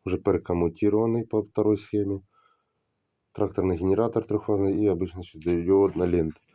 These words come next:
Ну, тут легенько, щоб не спалить. Хоча тут мож-, ні, можна спалити. Тепер підключимо біль-, більшу нагрузку.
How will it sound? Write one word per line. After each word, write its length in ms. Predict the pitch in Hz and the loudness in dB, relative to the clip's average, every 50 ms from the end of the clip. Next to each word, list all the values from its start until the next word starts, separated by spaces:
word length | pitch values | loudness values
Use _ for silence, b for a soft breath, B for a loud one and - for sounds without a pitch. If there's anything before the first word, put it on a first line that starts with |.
| b b b b b b b b b b - | b b b b b b b b b b 0
Ну, 180 | 131 131 117 | 2 2 2
тут 120 | - 107 98 | 4 2 2
легенько, 520 | 95 90 87 82 80 78 78 80 - 90 | 4 4 4 4 4 2 -2 -6 -12 -8
щоб 140 | - - 76 - | -8 -8 -6 0
не 120 | - 95 90 | 0 0 0
спалить. 560 | - - - 95 98 110 117 107 - - _ _ _ _ _ _ _ _ _ _ _ _ _ | 0 -2 0 2 4 4 4 2 0 -4 _ _ _ _ _ _ _ _ _ _ _ _ _
Хоча 280 | _ - 117 110 - 107 | _ -8 -6 -4 -2 -4
тут 160 | - - _ | -4 -2 _
мож-, 240 | 101 98 95 92 82 | 0 2 2 2 2
ні, 220 | 113 127 120 95 | 2 4 4 4
можна 320 | 87 98 123 127 110 90 85 | 4 4 2 2 2 0 -2
спалити. 380 | - - _ - 76 78 - _ _ _ b b b b b b b b b b b _ _ - _ _ _ _ _ _ _ _ _ _ _ _ _ _ _ _ _ | -6 -10 _ -8 -8 -8 -8 _ _ _ b b b b b b b b b b b _ _ -20 _ _ _ _ _ _ _ _ _ _ _ _ _ _ _ _ _
Тепер 320 | - - - 147 139 123 | -6 0 2 2 2 2
підключимо 460 | - 107 107 117 123 - - 110 101 | -2 -4 -4 -4 -2 0 0 -2 0
біль-, 300 | 85 98 104 101 92 - 95 87 - _ _ _ _ 85 92 85 85 - - _ _ _ _ _ _ | 0 0 -2 -2 -4 -6 -10 -14 -16 _ _ _ _ -20 -18 -18 -18 -18 -20 _ _ _ _ _ _
більшу 340 | 104 107 95 87 - - 80 | -4 -4 -4 -4 -4 -8 -8
нагрузку. 600 | 78 76 76 78 76 - _ _ _ - - | -6 -6 -6 -8 -10 -12 _ _ _ -20 -20